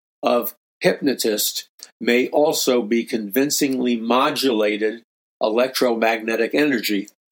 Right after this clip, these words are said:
directly into the subconscious parts of the human brain, without employing any technical devices for receiving or transcoding the message,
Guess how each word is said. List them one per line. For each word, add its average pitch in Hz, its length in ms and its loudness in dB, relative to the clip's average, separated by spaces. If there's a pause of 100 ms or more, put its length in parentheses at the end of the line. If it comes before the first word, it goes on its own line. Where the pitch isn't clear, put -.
(220)
directly 127 680 2
into 131 300 0
the 107 100 -6
subconscious 131 760 0
parts 110 360 0
of 110 140 -2
the 110 80 -2
human 110 360 -4
brain, 110 420 -2 (560)
without 123 400 2
employing 127 640 0
any 131 240 0
technical 147 640 0
devices 117 960 -2 (220)
for 113 220 2
receiving 113 760 0
or 113 220 -2
transcoding 113 960 -2 (420)
the 113 100 2
message, 113 640 0